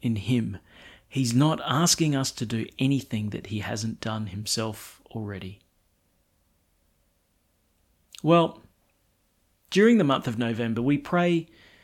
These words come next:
with renewed focus for the souls of the faithful departed.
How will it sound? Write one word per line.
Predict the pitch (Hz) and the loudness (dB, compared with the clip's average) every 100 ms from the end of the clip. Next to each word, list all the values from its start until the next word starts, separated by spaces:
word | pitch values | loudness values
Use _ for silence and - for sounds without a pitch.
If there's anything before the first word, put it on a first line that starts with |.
| _ _ _ | _ _ _
with | - 151 156 | 0 0 4
renewed | 160 175 214 208 | 6 8 8 6
focus | - 143 135 - 101 - - - - _ | 4 4 4 2 -4 -4 -4 -6 -12 _
for | - 123 | -6 -2
the | 117 | 0
souls | 127 120 120 117 | 0 0 0 -4
of | |
the | 110 | -8
faithful | 104 110 104 113 | -4 -4 -4 -8
departed. | 104 - 98 101 - | -10 -10 -10 -10 -14